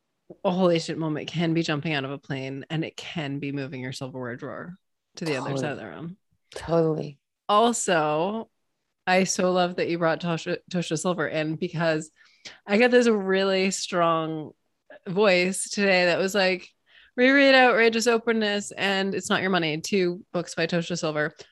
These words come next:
Speaker 1: that I've read, like, ten plus times. And I was like, "Huh, why? I feel like I, I feel like it would be boring 'cause I've read them so many times." Well,
Speaker 2: Yeah,
Speaker 1: here
Speaker 2: there
Speaker 1: I
Speaker 2: we
Speaker 1: bring it up
Speaker 2: go.
Speaker 1: again.
Speaker 2: <laughs>
Speaker 1: Guess it's time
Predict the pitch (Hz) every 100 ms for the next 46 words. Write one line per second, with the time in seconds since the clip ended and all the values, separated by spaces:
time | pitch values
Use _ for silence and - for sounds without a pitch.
0 | _ _ 190 175 175 170 160 135 - -
1 | _ _ _ _ _ - 165 147 156 165
2 | 175 185 190 214 226 240 240 - 233 247
3 | - - 269 302 392 - - - - -
4 | 240 247 247 247 233 - - 262 226 -
5 | _ _ _ - 247 247 190 170 - 208
6 | 247 247 247 247 214 202 - 202 247 226
7 | 208 175 202 208 226 226 185 190 190 190
8 | 190 190 190 202 190 185 208 - - -
9 | _ - - - - - _ 143 143 180
10 | - 196 190 - - - 156 156 180 180
11 | 208 247 240 - 214 226 - - 220 208
12 | 262 392 508 494 466 202 196 185 214 226
13 | 240 226 - 539